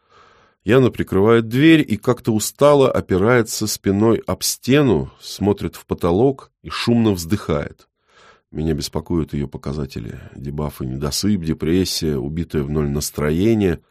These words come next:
Я смотрю на ее осунувшееся и постаревшее лицо, которое я так любил целовать, и мне становится жаль. Нет, не ее,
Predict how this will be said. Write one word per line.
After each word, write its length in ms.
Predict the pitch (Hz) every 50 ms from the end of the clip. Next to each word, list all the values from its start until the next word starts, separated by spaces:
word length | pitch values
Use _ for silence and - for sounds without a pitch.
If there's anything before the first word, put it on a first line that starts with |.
| _ _ _ _ _ _ _ _ _ _ _ _
Я 120 | - 107 123
смотрю 400 | - - 143 139 135 147 165 160
на 100 | 147 143
ее 320 | 135 131 131 139 147 139
осунувшееся 1000 | 127 104 - - 143 151 156 139 117 - - - 101 101 101 98 - - - 98
и 180 | 95 90 90 87
постаревшее 840 | - - 87 - - - 98 101 123 127 - - - - 95 92
лицо, 680 | 92 90 87 - - - - 120 127 131 127 95 - _ _ _ _ _ _ _ _ _ _ _ _
которое 480 | - 69 69 - 80 78 85 82 76 71
я 180 | 71 73 73 67
так 260 | - - 101 95 -
любил 480 | 90 85 78 78 82 92 95 87 78 - _ _ _
целовать, 720 | - - - 71 69 67 69 78 92 107 107 95 - - _ _ _ _ _ _ _ _ _ _ _ -
и 60 | 69
мне 220 | 76 85 104 139
становится 680 | 139 - - 98 95 104 123 123 104 - - - 69 69
жаль. 640 | 67 67 73 80 104 117 123 123 - - - - _ _ _ _ _ _ _ _ _ -
Нет, 360 | 123 170 208 185 - - -
не 140 | 123 143 160
ее, 640 | 160 165 175 170 165 175 170 143 87 - - -